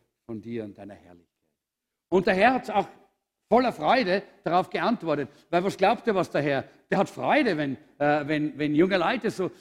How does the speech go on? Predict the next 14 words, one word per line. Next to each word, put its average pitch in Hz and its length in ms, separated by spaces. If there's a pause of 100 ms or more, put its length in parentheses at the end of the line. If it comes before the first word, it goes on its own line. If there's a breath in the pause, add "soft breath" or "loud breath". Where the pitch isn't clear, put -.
(120)
bereit 185 400
sind, 202 160
in 170 40
diese, 160 200
diese 165 360 (140 loud breath)
Liebesgemeinschaft 190 880
mit 151 100
ihm 147 140
einzutreten. 113 840 (380)
Und 135 100
es - 140
gab 156 340
viele, 220 380 (240)
viele, 180 360